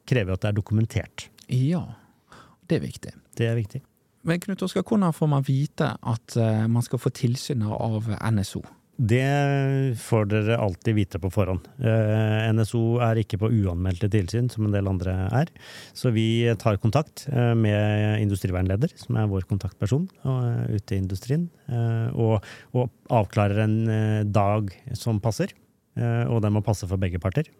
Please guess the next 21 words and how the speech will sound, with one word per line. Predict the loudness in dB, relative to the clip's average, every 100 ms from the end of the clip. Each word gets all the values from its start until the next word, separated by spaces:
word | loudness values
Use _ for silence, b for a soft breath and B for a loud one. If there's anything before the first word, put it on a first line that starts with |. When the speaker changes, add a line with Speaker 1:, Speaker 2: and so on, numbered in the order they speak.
| -2
Speaker 2:
Mm. | 0
Speaker 1:
både | 2 0
for | -2 -4
oss | -6 -6
og | -4
for, | -2 -2
for | -2 -4
virksomheten. | -4 -4 -6 -2 -4 -4 B B B B B
Eh, | 2 2 4 2 2 2
våre | 2 2
folk | 0 0 0
er | 0 0
ofte | -2 -4 -2 -4
ute | -2
på | -2 0 0
litt | -2 -2
lengre | 0 0 2 0
turnéer, | 0 0 0 0 -2
kall | -2
det | 0
det, | 0